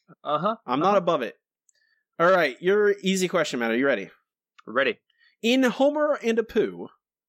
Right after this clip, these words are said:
Speaker 2: Apu is replaced by who at the Quickie Mart?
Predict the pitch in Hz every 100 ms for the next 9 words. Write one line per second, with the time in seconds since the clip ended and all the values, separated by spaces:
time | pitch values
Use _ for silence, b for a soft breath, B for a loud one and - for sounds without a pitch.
0 | - 180 302 202 151 143 190 185 208 -
1 | 226 220 294 120 90 - 165 220 156 -
2 | 92 80